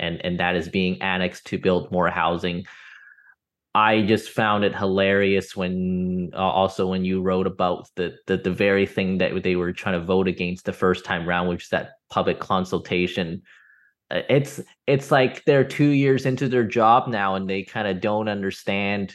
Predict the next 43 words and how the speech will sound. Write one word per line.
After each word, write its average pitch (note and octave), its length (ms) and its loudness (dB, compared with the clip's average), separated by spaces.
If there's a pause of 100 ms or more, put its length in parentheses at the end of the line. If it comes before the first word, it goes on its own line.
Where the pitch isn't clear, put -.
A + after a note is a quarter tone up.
you G2+ 140 -6
know, F2 180 2
where F#2+ 460 2
they're F#2 240 2
at. G#2+ 340 0
I, - 260 -2
I, - 560 -4
I, F#2+ 140 -2 (160)
I G2+ 60 -4
can't G2 420 -4
give G#2 240 -2
them G2 400 -2
the G2 100 0
benefit F#2+ 460 0
of F#2 140 0
the F2+ 80 0
doubt F#2 320 0
anymore F#2+ 580 -2
in, F#2 200 -4
in F#2 180 -4
saying F2+ 380 0
that F2 220 -2
they F2+ 140 2
are, F#2 220 0
they're F2+ 160 0
new F#2+ 300 -2
to G2+ 120 -4
the F2+ 140 -2
job F2+ 360 2
anymore, F#2+ 640 -2 (300)
right? F#2+ 300 -2
To F#2 220 0
have F#2+ 300 0
to - 80 -4
be F#2 240 0
able F2+ 200 0
to F2 240 -4
step - 380 -4
back F#2 320 2
the F#2+ 60 -4
next F#2 400 -4
day, F#2 460 2 (480)
um, E2 380 -4